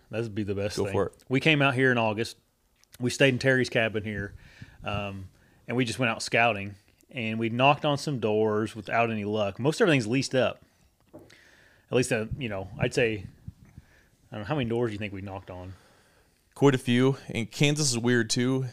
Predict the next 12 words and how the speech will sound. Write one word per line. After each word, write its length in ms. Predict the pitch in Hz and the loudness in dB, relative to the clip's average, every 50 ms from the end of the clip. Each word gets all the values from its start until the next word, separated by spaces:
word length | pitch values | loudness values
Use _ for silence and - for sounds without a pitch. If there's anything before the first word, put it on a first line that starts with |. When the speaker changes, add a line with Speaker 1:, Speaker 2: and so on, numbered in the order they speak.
| - | -10
Speaker 2:
It's 220 | - - - - - | -14 -6 -6 -2 0
not 120 | 107 110 | 2 2
like 160 | 110 110 - - | 2 2 0 -2
the 60 | 104 | -6
Midwest 680 | 104 110 113 110 104 98 95 101 104 110 120 - - - | -4 0 0 0 0 0 2 4 4 4 2 0 -4 -4
where, 140 | 98 95 92 | -2 -2 0
like, 360 | 92 95 95 95 - - - - - _ _ - _ | 2 2 0 0 -2 -8 -16 -18 -20 _ _ -20 _
you 200 | - 107 110 110 | -2 0 0 0
live 240 | 107 107 107 107 104 | 2 4 4 4 4
on 160 | 101 101 101 98 | 4 2 2 0
your 100 | 92 101 | -4 -4
homestead. 640 | 107 101 110 101 - 113 113 117 123 123 127 - | -4 -2 -2 0 2 2 2 2 2 0 -4 -10